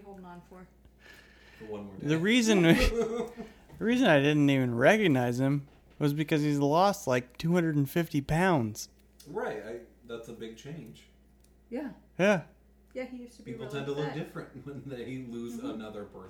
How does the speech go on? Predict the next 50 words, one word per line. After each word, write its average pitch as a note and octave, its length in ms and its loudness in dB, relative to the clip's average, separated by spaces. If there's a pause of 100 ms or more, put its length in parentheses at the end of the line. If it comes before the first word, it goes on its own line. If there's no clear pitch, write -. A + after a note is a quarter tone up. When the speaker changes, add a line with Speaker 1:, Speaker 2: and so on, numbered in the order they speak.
Speaker 3:
Yeah. F#3 140 2 (180)
Speaker 1:
And G#3 120 -18
he B3+ 120 -12
said D4 220 -18
it. F#3 160 -18 (100)
He A3 140 -20
used G3+ 160 -18
to A#3+ 60 -20
be A3 80 -18
really F#3+ 340 -18
fat. A#3+ 300 -20 (880)
Speaker 3:
Yeah. D#3 180 -2 (360)
Speaker 1:
He B3 100 -14
was A#3+ 260 -8
Speaker 2:
Well, G3 280 -12
Speaker 1:
under E3+ 100 -8
Speaker 2:
good C3+ 100 -2
Speaker 3:
I F3 80 10
mean, F3+ 180 10
Speaker 2:
for E3 40 8
Speaker 3:
like, D3+ 240 10
Speaker 2:
him. B2+ 100 -2
Speaker 3:
really E3 300 12
fat, A#2+ 400 2
and B2+ 100 -2
now C3+ 220 6
he's, C3 180 0
like, B2 320 -4
not B2+ 480 2
at A#2+ 80 -6
all. B2+ 340 2
Speaker 2:
Yeah. A2+ 40 -8
Speaker 3:
Like, A#2+ 140 -6
he B2+ 60 -8
looks C3 200 -4
like C#3 100 0
a B2+ 60 -2
normal B2+ 360 0
person. B2 560 -8
Speaker 2:
<laughs> - 40 -20 (840)
Speaker 1:
<laughs> D#4+ 140 -2 (320)
Speaker 3:
Like D3 140 6
a C#3+ 80 10
human C#3 360 6
being. A#2+ 340 0 (520)
Speaker 2:
<laughs> - 0 -
It's - 1600 -2
a A2 40 -16
strong A2+ 480 -8
stance. D#3+ 400 -8